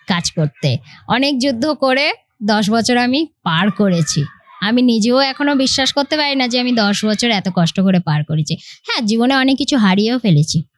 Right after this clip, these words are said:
অনেক কিছু হারিয়ে ফেলেছি, অনেক লোকের তানাও শুনেছি,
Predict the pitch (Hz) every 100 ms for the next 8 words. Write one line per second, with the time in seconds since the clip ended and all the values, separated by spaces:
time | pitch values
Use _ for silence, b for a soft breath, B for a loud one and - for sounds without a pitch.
0 | _ _ _ B B B 220 226 247 202
1 | 196 214 226 226 214 226 135 185 180 190
2 | 196 208 - 151 165 214 - 214 208 -
3 | 220